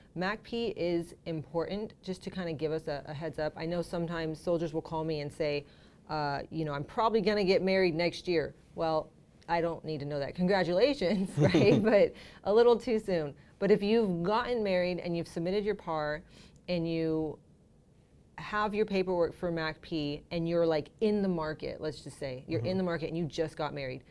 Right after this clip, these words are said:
Speaker 1: definitely call us. Call your talent management or your assignment management N C O, uh, and let them know this is going to affect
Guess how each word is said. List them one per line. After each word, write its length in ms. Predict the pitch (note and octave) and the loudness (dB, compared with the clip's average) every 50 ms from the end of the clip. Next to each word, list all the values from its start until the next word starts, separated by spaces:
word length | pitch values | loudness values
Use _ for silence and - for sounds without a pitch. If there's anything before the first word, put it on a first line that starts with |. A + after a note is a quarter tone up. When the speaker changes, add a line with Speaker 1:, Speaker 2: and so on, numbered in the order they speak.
| - _ _ _ - | -20 _ _ _ -2
Speaker 1:
definitely 800 | - F3+ E3+ E3+ - - E3 D#3+ - - D3 D3 C3+ C#3 - - _ _ _ _ _ - | -2 0 0 -2 -4 -6 -6 -6 -6 -6 -8 -8 -8 -8 -12 -16 _ _ _ _ _ -20
call 360 | - - F3 D#3+ D3+ C#3+ C#3+ | -12 -6 -2 -2 -2 -2 -2
us. 380 | C3 - - - - - - - - - | -4 -8 -12 -18 -20 -20 -20 -20 -20 -20
Call 380 | - - - D#3+ D#3+ D#3+ E3+ | -14 -6 -4 -2 0 0 0
your 300 | F3 F3+ F3+ F#3 F#3 F3+ | 0 0 0 0 -2 -2
talent 280 | E3+ E3+ F3 E3+ E3+ E3+ | -4 -6 -8 -8 -8 -6
management 400 | F3 E3+ E3+ E3 - F3 E3 D#3+ | -6 -6 -6 -6 -6 -6 -6 -4
or 20 | |
your 100 | D#3+ D3+ D#3 | -4 -6 -6
assignment 280 | - E3 D#3 D#3 D#3 - | -8 -10 -10 -10 -10 -10
management 340 | D#3 D#3 D3+ C#3 D3+ C#3+ D3 | -8 -10 -10 -10 -10 -10 -10
N 100 | D3 C#3 | -10 -10
C 180 | - D#3 D3 C#3+ | -8 -8 -6 -6
O, 180 | C#3+ C#3+ C3+ - - - - - - _ _ - | -6 -8 -8 -12 -18 -20 -20 -20 -20 _ _ -8
uh, 200 | E3+ D#3+ D#3 - - - - - | -6 -6 -6 -8 -10 -16 -16 -10
and 180 | - F3 E3+ E3+ | -6 -4 -4 -2
let 160 | E3+ E3+ E3+ | -4 -4 -4
them 240 | F3+ E3 D#3+ D#3+ D#3 | -4 -4 -4 -2 -4
know 420 | D#3 D#3 D#3+ D3+ D3 C#3+ C#3 C#3+ - - - - - - - - _ _ _ _ - _ _ _ _ - - D3 - - | -4 -2 -2 -2 -2 -2 -4 -6 -10 -18 -20 -20 -20 -20 -20 -20 _ _ _ _ -20 _ _ _ _ -16 -16 -12 -2 0
this 260 | F#3+ F#3 F3+ F#3 G3 | 2 2 2 2 0
is 120 | F#3 D3 | -2 0
going 360 | - - F3 E3+ F3 F3+ F#3 F3+ | 0 0 0 2 2 0 0 -2
to 200 | - F#3+ E3+ D#3 | 0 0 0 0
affect 640 | C#3 - - - D3+ D3 D#3+ F#3+ - - - - | -2 -4 -6 -4 -2 -2 -2 -2 -6 -12 -20 -20